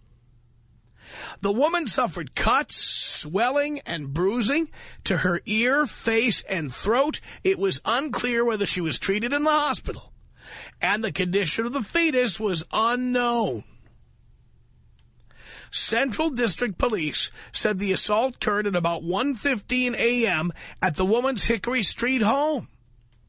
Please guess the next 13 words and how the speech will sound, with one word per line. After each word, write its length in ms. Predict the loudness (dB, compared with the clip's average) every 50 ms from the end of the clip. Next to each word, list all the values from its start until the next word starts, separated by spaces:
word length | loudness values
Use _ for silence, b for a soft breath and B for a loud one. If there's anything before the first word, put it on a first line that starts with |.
| _ _ _ _ B B B B B B B B B B
Here's 220 | -4 -2 -2 -2
what 140 | -2 -2 -2
the 100 | -2 0
man 340 | 0 0 0 0 -2 -2 -2
said. 320 | -2 -2 -2 -2 -4 -4 -8 -12 -20 -20 _ _ _ -20 -20 -20 -20 -20 -20 -20 -20 -20 -20 _ -20 -20 -20 -20 -20 -20 -20 _ -20 -20 -20 -20 -20 -20 _ -20 -20 -20 -20 -20 -20 -20 -20 -20 b b b b b b
Police 300 | -2 0 0 0 2 0
reported 420 | 0 0 2 2 2 2 2 0
that 120 | -2 -4 -2
the 80 | -2
man 460 | -2 0 0 0 0 2 0 0 0
told 340 | 0 0 2 2 2 2 0
her, 120 | 0 -2 -2
quote, 460 | 0 0 2 2 2 2 0 -2